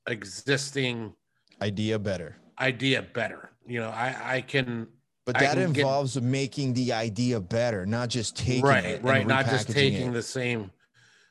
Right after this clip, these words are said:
Speaker 1: Right. No, one hundred percent. Like, you know, that's,
Speaker 2: Mm-mm. Listen,
Speaker 1: that's what
Speaker 2: guys.
Speaker 1: it comes down to. But,
Speaker 2: Be
Speaker 1: but
Speaker 2: cool. Don't steal. Don't steal people's ideas, man. I hated that. I've always hated that.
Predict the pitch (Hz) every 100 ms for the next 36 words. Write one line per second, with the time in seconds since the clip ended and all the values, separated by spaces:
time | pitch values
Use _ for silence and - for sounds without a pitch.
0 | _ - 117 - - 123 120 139 147 143
1 | 120 147 120 - 110 113 104 - - 117
2 | 107 107 123 - - - - _ _ _
3 | _ 110 95 92 98 131 139 113 - 143
4 | 117 123 104 127 117 - - - _ _
5 | _ _ _ 123 123 156 127 117 110 107
6 | 104 - _ _ _ _ _ _ _ -
7 | 113 107 107 92 92 - _ _ _ _
8 | _ _ _ _ _ _ _ _ _ _
9 | _ _ 135 139 - 139 - 107 95 95
10 | 95 98 92 98 95 107 113 120 101 95
11 | - 110 - 123 123 123 110 107 101 95
12 | 87